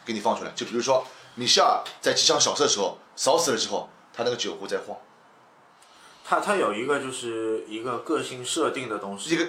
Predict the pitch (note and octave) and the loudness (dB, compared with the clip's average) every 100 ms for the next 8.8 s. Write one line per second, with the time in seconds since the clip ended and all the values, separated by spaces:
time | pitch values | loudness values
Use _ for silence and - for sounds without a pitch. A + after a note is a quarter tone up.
0 | - F3 F#3 - E3 E4 E4+ - - - | -2 0 2 2 -2 2 2 2 -6 -18
1 | - - - C3 B2 - C3 C3 B2+ G#2+ | -10 -6 -4 -4 -2 4 4 4 2 0
2 | C3 C3 A#2 A#2 - D3 C3+ G#3 A#3 B3 | 0 2 4 2 0 -8 -4 0 2 4
3 | E3 C#3+ D3+ A#2+ A#2 A2 A2 G#2 G#2 - | 4 2 -2 0 2 2 2 2 0 -2
4 | - - - A3 G3+ F3 F3+ A2+ A#2+ D3+ | -6 -12 -2 4 6 6 2 2 4 4
5 | A2+ A#2 A3 C#3+ - - D3+ F3+ C#3+ F3+ | 4 2 4 4 2 4 4 4 4 6
6 | F#3 B2 B2 A#2+ G#2+ A2 G2+ G2+ G#2+ G2+ | 4 4 0 -2 -2 -2 -4 -4 -6 -8
7 | F#2 F2 F2 G2+ G#2+ G2+ F#2+ F2 G#2+ A2 | -10 -10 -8 -2 -2 -2 -6 -10 -6 -4
8 | B2+ G#2 - - - A#2+ A#2 | -4 -2 -4 -6 -6 0 0